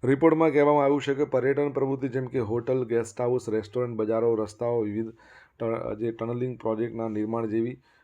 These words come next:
પરી-, વ-, પર્યટન ગતિવિધિઓના કારણે આવાસ વિખંડન થયું છે અને તે વિસ્તારમાં માનવીય હસ્તક્ષેપ વધ્યો છે, જે એક સમયે હિમાલયન બ્રાઉન રીંછ સહિત જંગલી પ્રાણીઓની જુદી જુદી પ્રવાસ,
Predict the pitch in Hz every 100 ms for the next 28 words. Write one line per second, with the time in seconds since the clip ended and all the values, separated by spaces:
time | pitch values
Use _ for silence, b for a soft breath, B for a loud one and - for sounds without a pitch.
0 | b 127 127 139 - - 123 123 120 131
1 | 139 139 139 131 127 120 123 117 110 113
2 | 113 127 101 107 120 113 - 110 - 110
3 | 110 110 101 101 110 123 123 - 107 104
4 | 117 123 110 - 107 101 98 87 - b
5 | b _ 107 107 107 120 127 95 98 -
6 | 110 - 101 101 87 92 87 - 82 -
7 | _ _ _ _ _ _ _ - B B
8 | B B B B _ _ _ 110 120 139
9 | 135 127 131 131 101 113 120 127 127 113
10 | 110 113 120 113 - 110 117 113 107 113
11 | 127 135 123 110 110 110 107 120 120 127
12 | 110 104 107